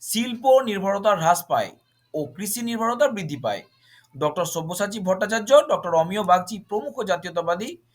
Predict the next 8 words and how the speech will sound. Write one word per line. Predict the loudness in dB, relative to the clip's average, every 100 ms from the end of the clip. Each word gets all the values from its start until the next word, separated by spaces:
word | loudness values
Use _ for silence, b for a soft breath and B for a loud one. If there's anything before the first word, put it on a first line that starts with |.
| _ _ -4
ঐতিহাসিকগণ | -2 8 8 6 0 0 0 -2
এই | 2 4
অবস্থাকে | 4 2 -2 -2 -4 -2
অবশিল্পায়ন | -2 -2 -6 -6 -2 -2 0
বলে | 0 2
আখ্যায়িত | 2 -2 -8 0
করেছেন। | 0 0 -6 -8
তোমরা | -4 0 0